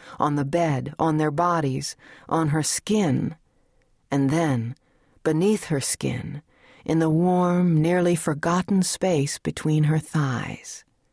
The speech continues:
Aubrey spotted the tube of moisturizing jelly.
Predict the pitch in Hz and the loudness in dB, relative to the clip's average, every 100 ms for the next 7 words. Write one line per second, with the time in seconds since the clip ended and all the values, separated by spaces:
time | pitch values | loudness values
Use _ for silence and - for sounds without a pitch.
0 | _ _ _ _ _ _ _ _ _ _ | _ _ _ _ _ _ _ _ _ _
1 | _ 190 190 165 165 - - 170 160 143 | _ 0 0 -2 -4 -2 -2 0 -2 -2
2 | 147 - 185 170 151 160 175 165 - 160 | -4 -2 0 0 0 0 0 0 0 -2
3 | 143 139 139 135 135 156 147 131 143 | 0 0 0 0 0 0 0 -4 -8